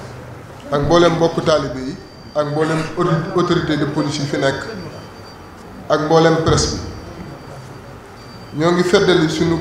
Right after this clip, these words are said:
jaayante ak sunu ngoy ak sunu wóolu ci Serigne Touba,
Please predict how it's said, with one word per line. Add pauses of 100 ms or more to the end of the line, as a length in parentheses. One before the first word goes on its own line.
(120)
jaayante (960)
ak
sunu
ngoy (1080)
ak
sunu (100)
wóolu (960)
ci
Serigne
Touba,